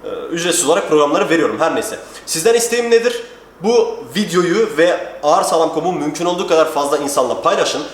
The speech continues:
Çünkü birçok insan, e, yani bakıyorum antrenman programlarına dandik, kendileri de emin değiller nasıl antrenman yapmaları gerektiğinden. Emin değilseniz arkadaşlar,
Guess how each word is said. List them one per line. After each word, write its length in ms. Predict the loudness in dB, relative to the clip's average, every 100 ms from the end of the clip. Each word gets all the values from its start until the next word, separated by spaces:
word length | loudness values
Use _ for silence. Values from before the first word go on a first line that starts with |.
| -12
Çünkü 220 | -4 -2 0
birçok 220 | 0 2
insan, 300 | 2 2 2
e, 540 | -2 -12 -18 -20 -14 -12 0
yani 400 | 2 4 2 0
bakıyorum 340 | 2 2 4
antrenman 400 | 2 2 2 2
programlarına 560 | 0 2 2 2 2 2
dandik, 380 | 0 0 -6 -4
kendileri 440 | -4 -2 -2 -2
de 80 | 0
emin 300 | 0 0 2
değiller 460 | 2 2 0 0
nasıl 240 | -2 -2 -2
antrenman 400 | -2 0 0 2
yapmaları 400 | 0 0 -2 -2
gerektiğinden. 560 | -4 -6 -6 -4 -2 -2 -6 -14 -20 -20 -6
Emin 300 | 0 2 2
değilseniz 480 | 0 0 0 -2 0
arkadaşlar, 540 | 0 0 -2 0 -2